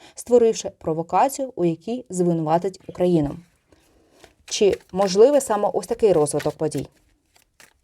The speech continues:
Такий розвиток подій дійсно може бути. Тут остання карта, п'ятірка жезлів. Ця карта завжди показує якісь внутрішні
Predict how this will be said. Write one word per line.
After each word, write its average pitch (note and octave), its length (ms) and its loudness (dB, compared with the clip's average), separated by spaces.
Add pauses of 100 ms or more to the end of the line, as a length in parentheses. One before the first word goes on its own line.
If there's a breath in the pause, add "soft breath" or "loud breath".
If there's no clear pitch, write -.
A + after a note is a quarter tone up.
(3750)
Такий F#3 260 -14
розвиток F3 480 -8
подій F3 340 -2 (180)
дійсно F3+ 260 -4
може D#3+ 240 -2
бути. F#3 340 0 (320 loud breath)
Тут - 200 -6
остання F3+ 360 0
карта, F3 320 0
п'ятірка F3 460 -2
жезлів. C#4 380 0 (320)
Ця - 100 -16
карта G#3 280 0
завжди F3 320 -4
показує F#3 460 -4
якісь F3 360 -8
внутрішні F3+ 560 -4